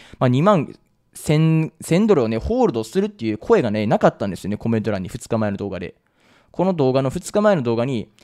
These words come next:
二万千ドルをホールドするっていう声がなかったんで、で、皆さんね、まあ、新しい方だったらね、このチャンネル何を言ってるのって皆さん思うかもしれないんですけど、まあ、大衆が注目しているもの、大衆がね、望んでいるものって大抵ね、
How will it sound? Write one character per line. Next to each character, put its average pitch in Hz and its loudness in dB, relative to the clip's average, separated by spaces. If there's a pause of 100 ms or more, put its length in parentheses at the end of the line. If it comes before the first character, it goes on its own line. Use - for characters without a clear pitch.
(160)
二 147 0
万 208 0
千 170 -4
ド 151 -2
ル 113 -2
を 107 -4
ホ 185 -2
ー 165 2
ル 123 -6
ド 107 -10
す - -10
る 165 -4
っ - -6
て 170 -16
い - -12
う - -14
声 208 -2
が 120 -4
な 143 -4
か 143 -2
っ 120 -6
た 95 -10
ん 87 -12
で、 107 -8
で、 127 -8
皆 196 0
さ 175 0
ん 123 0
ね、 113 -2 (120)
ま 139 0
あ、 156 -2
新 214 -2
し 160 -8
い - -14
方 135 -10
だ 120 -4
っ 101 -8
た 107 -12
ら 104 -12
ね、 107 -12
こ 123 -8
の 113 -6
チ 117 -6
ャ - -2
ン 110 -4
ネ 110 -2
ル 110 -2
何 123 -2
を 147 0
言 160 0
っ - -6
て 190 -6
る 185 -4
の 151 -4
っ - -20
て 120 -6
皆 127 -4
さ 139 -6
ん 113 -2
思 135 -2
う - -10
か 120 -8
も 110 -8
し - -14
れ 127 -6
な 117 -6
い 107 -8
ん - -10
で 107 -12
す - -20
け 151 -4
ど、 160 -2 (300)
ま 143 -6
あ、 - -4
大 262 -6
衆 226 -8
が 185 0
注 202 -4
目 202 0
し 202 -10
て 202 -4
い 190 2
る 180 0
も 175 -4
の、 107 -10
大 240 -4
衆 233 -4
が 233 4
ね、 233 2
望 175 2
ん 202 2
で 190 2
い - 4
る 196 4
も 196 0
の 123 0
っ - -10
て 117 -8
大 175 -2
抵 214 -2
ね、 127 -4